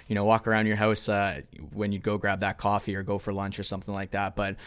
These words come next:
I mean, I guess it depends. Like, you could definitely decrease it a bit, but I'd, like, just highly encourage,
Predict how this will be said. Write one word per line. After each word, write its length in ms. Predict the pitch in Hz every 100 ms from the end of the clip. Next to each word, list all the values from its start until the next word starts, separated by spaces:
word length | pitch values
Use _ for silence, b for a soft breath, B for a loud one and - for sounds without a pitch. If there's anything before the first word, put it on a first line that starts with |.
| B
I 60 | 113
mean, 140 | 120
I 60 | 113
guess 180 | 135 156
it 40 |
depends. 400 | 131 - 107 117
Like, 140 | 107 104
you 80 |
could 220 | - 120 113
definitely 300 | 113 117 98
decrease 440 | 95 - 110 -
it 60 | 104
a 80 |
bit, 240 | 87 107 -
but 100 | 101
I'd, 240 | 98 -
like, 160 | 104 101
just 160 | 113
highly 300 | - 104 104
encourage, 500 | 101 - 98 101 -